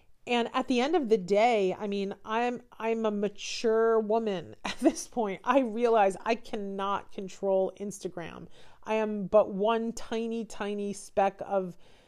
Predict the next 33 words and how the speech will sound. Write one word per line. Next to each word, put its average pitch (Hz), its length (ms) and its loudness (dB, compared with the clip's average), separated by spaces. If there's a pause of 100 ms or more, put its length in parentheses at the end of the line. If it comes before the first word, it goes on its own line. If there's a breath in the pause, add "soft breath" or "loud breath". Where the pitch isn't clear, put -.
(240 soft breath)
sand, 180 640 -2
grain 240 320 4
of 226 100 0
sand 202 380 -2
or 196 100 6
whatever 185 640 4
in, 190 500 -6
in 196 220 -4 (100)
all 220 280 6
the 202 120 0
sands, 202 840 -6 (540)
uh, - 160 -16
you 214 120 0
know, 185 100 0
covering 214 440 0
the 196 60 -2
planet 196 460 -6
Earth. 190 540 -2 (440 soft breath)
What 233 220 6
I 247 100 8
say 220 400 4
has 196 220 0
no 202 320 2
bearing. 180 840 -4
What 208 140 6
I 220 100 8
want 202 420 2
has 185 240 -2
no 190 240 2
bearing 175 540 -4
on 180 220 -8
what 170 160 -4
happens. 160 720 -10